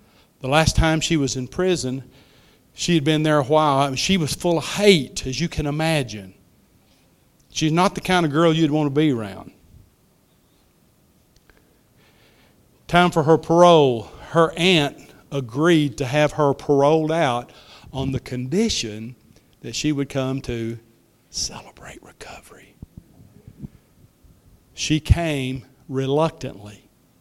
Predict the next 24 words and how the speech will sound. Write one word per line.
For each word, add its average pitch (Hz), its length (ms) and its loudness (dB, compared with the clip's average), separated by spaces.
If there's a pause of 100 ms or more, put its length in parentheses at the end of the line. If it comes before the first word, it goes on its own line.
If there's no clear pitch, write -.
(540)
She - 180 -2
would 131 160 0
sit 175 340 4
in 196 120 0
the 185 80 0
chair 147 380 2
as 113 100 -4
they 131 120 0
would 135 180 -2
feed 147 340 -4
'em, 107 140 -14
and 117 100 -12
she 156 180 -2
would 113 220 -6
growl 127 560 -4
at 110 200 -10
'em 123 200 -18
as 117 100 -12
they 123 100 -4
tried 120 300 -6
to 113 60 -10
love 113 260 -8
her. 98 220 -18 (340)
Just, - 220 -8